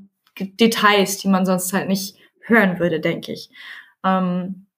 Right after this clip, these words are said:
zudem hatte ich mich auch letztens noch wieder getroffen mit der Bundestagsabgeordneten von meinem Wahlkreis,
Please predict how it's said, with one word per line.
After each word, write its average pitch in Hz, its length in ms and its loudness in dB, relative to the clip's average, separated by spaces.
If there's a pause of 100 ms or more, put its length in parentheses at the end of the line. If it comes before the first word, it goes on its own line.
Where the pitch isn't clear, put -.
(240)
zudem 226 680 6
hatte 220 140 2
ich 214 100 0
mich 208 220 0
auch 180 100 -4
letztens 202 380 -2
noch 202 120 0
wieder 196 180 2
getroffen 208 480 0
mit 202 240 -2
der 180 260 0
Bundestagsabgeordneten 196 1300 0
von 180 320 -4
meinem 180 240 -2
Wahlkreis, 208 720 0